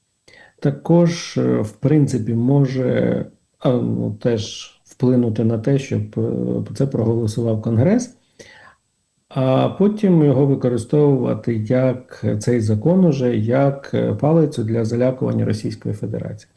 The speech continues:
Проте він може цю схему використовувати, як на мене, і в три етапи. Наприклад, е, озвучувати свого літака або десь на прес-конференціях наступне, що я дам добро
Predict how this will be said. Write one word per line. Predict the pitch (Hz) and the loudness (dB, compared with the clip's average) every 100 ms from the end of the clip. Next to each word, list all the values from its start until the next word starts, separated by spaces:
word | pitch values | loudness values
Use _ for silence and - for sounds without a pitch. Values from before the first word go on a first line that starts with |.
| _ - - _ | _ -20 -20 _
Проте | 135 143 202 202 | -2 2 4 4
він | 156 | 4
може | 147 156 147 | 4 4 2
цю | 147 139 | 2 -2
схему | 120 - 185 165 | 0 0 2 2
використовувати, | 170 - 135 120 160 151 139 131 | 0 0 -2 0 2 4 2 0
як | 120 123 127 | -2 -2 -2
на | 127 | 0
мене, | 147 170 156 143 - _ _ _ - | 2 4 4 2 -2 _ _ _ -4
і | |
в | 135 | 0
три | 160 156 147 | 2 2 2
етапи. | 117 - 113 107 - - _ - | 0 -4 -8 -8 -14 -16 _ -2
Наприклад, | 131 131 123 107 - - - _ _ _ _ - | -2 0 -2 -2 -6 -8 -14 _ _ _ _ -4
е, | 64 - 62 64 - - _ - 117 123 151 | 0 0 0 0 -4 -6 _ -10 -6 -6 -2
озвучувати | 139 117 147 143 123 117 113 117 113 | 0 2 2 2 -2 -2 -2 0 0
свого | 104 107 123 120 | 0 -2 0 0
літака | 120 107 113 127 165 139 | 0 -2 -2 0 0 0
або | - 113 | -2 -2
десь | 110 120 - | -2 -4 -4
на | 110 | -4
прес-конференціях | 107 107 120 110 117 160 180 170 127 127 | -4 -4 -4 -4 0 2 2 0 -2 -2
наступне, | 131 - - - 107 110 | -2 -4 -8 -4 -4 -4
що | - 120 | -4 -4
я | 120 131 156 170 | 0 2 2 2
дам | 123 135 131 | 0 0 0
добро | 117 110 113 123 151 180 | 0 -2 0 2 2 0